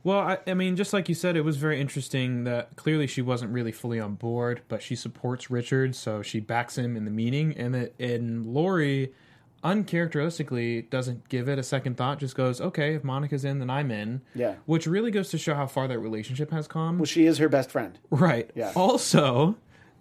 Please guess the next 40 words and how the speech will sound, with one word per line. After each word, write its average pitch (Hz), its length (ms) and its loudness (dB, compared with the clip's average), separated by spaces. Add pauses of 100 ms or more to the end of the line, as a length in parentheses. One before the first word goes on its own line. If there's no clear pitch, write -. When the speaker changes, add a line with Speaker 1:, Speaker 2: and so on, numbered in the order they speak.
(200)
Speaker 1:
the 156 100 4
fact 156 300 2
that 165 100 6
Monica 160 380 4
says 156 240 2
that 143 140 0
she 156 160 -2
got 151 220 2
pregnant 160 500 2 (300)
just 156 300 2
to 180 80 4
show 170 240 4
her 165 120 4
that 151 140 4
she 208 160 4
<laughs> 165 40 2
could 156 680 4
work 190 340 4 (500)
every 175 300 4
day, 156 160 2
with 156 160 4
not, 175 240 4
not 185 200 6
missing 190 260 4
a 156 40 4
single 185 260 8
Speaker 2:
No, 165 60 12
it 165 80 8
was - 0 -
Speaker 1:
day - 40 8
of 170 40 8
Speaker 2:
the - 20 6
Speaker 1:
work 196 80 8
Speaker 2:
same 190 100 10
Speaker 1:
while 143 80 8
Speaker 2:
day. 185 120 12
Speaker 1:
being 123 100 6
pregnant. 123 480 6
Speaker 2:
Yeah. 151 100 6
Speaker 1:
Yeah. 127 40 4